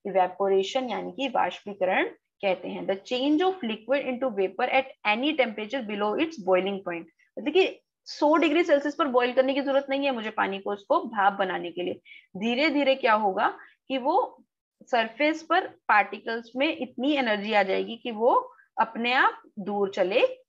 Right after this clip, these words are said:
जाएंगे। हमने पढ़ा था ना कि molecules हैं, तो मॉलिक्यूल्स दूर चले जाएंगे तो वो gas में परिवर्तित हो जाएंगे। तो इसमें यही हो रहा है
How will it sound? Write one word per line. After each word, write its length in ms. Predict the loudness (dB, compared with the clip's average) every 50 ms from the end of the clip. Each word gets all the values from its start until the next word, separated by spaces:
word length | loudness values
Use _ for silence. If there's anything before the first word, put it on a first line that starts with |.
| _ -6
जाएंगे। 500 | -2 -2 -2 -2 -4 -8 -10 -10 -12 -14 _ _ -8
हमने 220 | -8 -4 -2 0 2
पढ़ा 180 | 4 4 4
था 100 | 4 4
ना 80 | 0 0
कि 100 | 0 0
molecules 580 | 2 2 2 2 0 -2 -2 0 0 0 2 0
हैं, 160 | -2 -2 -4 -10 _ _ _ _ _ _ _ _ _ _ _ _ _ _ _ _
तो 60 | -10 -6
मॉलिक्यूल्स 460 | -4 -4 -4 -4 -2 2 2 2 2
दूर 240 | 2 2 2 2 2
चले 160 | 0 -2 0
जाएंगे 280 | 2 0 0 0 -2
तो 120 | -2 -2 -4
वो 80 | -4
gas 300 | 0 2 2 2 2 0
में 100 | -4 -2
परिवर्तित 420 | -2 -2 0 0 -2 -2 -2 -6 -6
हो 60 | -6
जाएंगे। 340 | -6 -6 -8 -8 -8 -10 -10
तो 100 | -10 -8
इसमें 300 | -10 -10 -8 -4 -4 -2
यही 280 | -2 -2 -2 -2 -4
हो 140 | -2 -2 -2
रहा 120 | 0 -2 -4
है 100 | -4